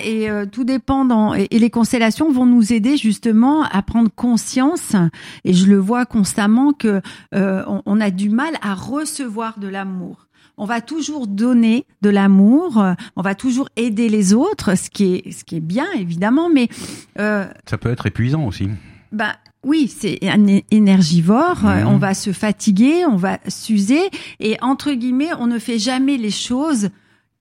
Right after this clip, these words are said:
Speaker 1: quelque part pour les autres, on le fait pour soi, parce qu'on a un besoin de reconnaissance, on a un besoin d'amour. C'est toujours ce,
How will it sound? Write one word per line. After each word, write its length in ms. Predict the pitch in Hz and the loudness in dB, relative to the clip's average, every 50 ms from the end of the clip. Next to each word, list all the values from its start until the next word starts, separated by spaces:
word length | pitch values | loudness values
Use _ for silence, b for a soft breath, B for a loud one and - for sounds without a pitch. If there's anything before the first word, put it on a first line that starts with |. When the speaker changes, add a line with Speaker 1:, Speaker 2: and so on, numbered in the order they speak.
| _ _ | _ _
Speaker 1:
quelque 300 | - 233 220 202 - 226 | -8 -8 -8 -6 -4 -6
part 240 | 220 190 226 208 202 | -4 -4 -4 -6 -6
pour 180 | - - 190 190 | -8 -8 -6 -4
les 240 | 190 190 190 170 175 | -2 -2 -2 -2 -2
autres, 240 | 247 269 247 - 208 | -4 -4 -4 0 2
on 40 | 202 | 2
le 100 | 196 190 | 2 2
fait 160 | 180 - 254 | 2 0 -2
pour 200 | 220 - 233 196 170 | -2 -4 -6 -8 -6
soi, 260 | - - 208 185 165 | -6 -4 -4 -4 -4
parce 220 | - 190 180 - - | -4 -4 -4 -4 -4
qu'on 180 | - 226 233 | -4 -2 -2
a 60 | 208 185 | 0 0
un 60 | 202 | 0
besoin 340 | 190 185 214 196 208 233 233 | 0 0 0 0 0 0 2
de 80 | 208 208 | 2 4
reconnaissance, 880 | 175 185 196 185 - 233 214 208 202 185 - - 208 226 247 247 - | 4 4 2 4 4 4 4 4 4 4 2 2 2 2 0 0 0
on 140 | 214 180 185 | 0 0 0
a 40 | 185 | 0
un 80 | 185 185 | -2 -2
besoin 420 | 175 196 208 190 214 233 226 226 | 0 -2 -2 0 0 2 4 4
d'amour. 500 | 214 185 196 196 202 185 175 170 175 - | 4 6 6 6 6 6 6 4 4 2
C'est 140 | - - 202 | 0 -2 0
toujours 340 | 180 - 240 214 214 254 240 | 2 2 2 2 2 2 0
ce, 220 | - - 196 180 | 0 0 0 0